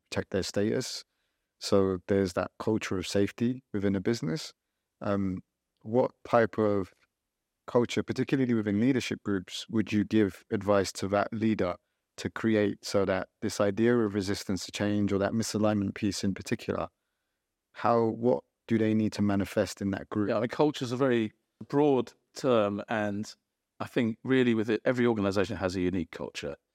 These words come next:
Speaker 2: but there are values that you want to, um, instill, I think.
Speaker 1: Right.
Speaker 2: Uh, and that, that drives culture,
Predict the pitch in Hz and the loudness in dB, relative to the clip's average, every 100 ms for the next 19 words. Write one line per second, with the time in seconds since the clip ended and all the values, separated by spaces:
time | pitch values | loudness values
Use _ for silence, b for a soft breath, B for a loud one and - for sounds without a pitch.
0 | _ _ _ _ 117 135 131 135 123 127 | _ _ _ _ 4 6 8 6 6 4
1 | 120 98 90 117 101 95 95 - - 101 | 4 0 -2 -4 -2 0 -2 -2 -2 0
2 | 92 95 - - 92 85 85 - 85 - | 0 -4 -8 -4 0 0 -2 -4 -2 -2
3 | - 101 78 69 73 - 64 - _ _ | 2 2 2 -2 -8 -10 -14 -14 _ _
4 | _ _ _ 104 92 80 80 87 92 - | _ _ _ -4 0 -2 -2 0 -2 -2
5 | - 90 76 98 87 82 80 - 76 - | -2 -2 0 2 4 2 -2 -6 -8 -6
6 | - - | -8 -8